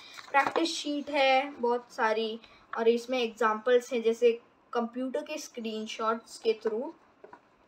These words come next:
हमको वो दिखाया गया है, जैसे हम लोग कैसे ऐड कर सकते हैं कुछ भी, कहाँ पे वो icon होता है, कैसा icon होता है,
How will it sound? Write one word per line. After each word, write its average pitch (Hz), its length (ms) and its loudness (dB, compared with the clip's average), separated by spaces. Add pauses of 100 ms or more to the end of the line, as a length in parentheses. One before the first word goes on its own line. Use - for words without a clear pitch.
(360)
हमको 214 300 -6
वो 233 100 -4
दिखाया 220 600 -2
गया 226 220 2
है, 233 100 2
जैसे 226 260 -2
हम 226 160 -2
लोग 226 160 -2
कैसे 226 380 2
ऐड 214 400 2
कर 220 160 0
सकते 220 340 -4
हैं 226 140 -4
कुछ 226 180 -2
भी, 233 180 -8
कहाँ 220 340 -2
पे 240 100 4
वो 240 80 6
icon 220 380 2
होता 226 220 -4
है, 226 60 0
कैसा 226 420 -2
icon 220 320 -6
होता 220 280 -6
है, 220 140 -10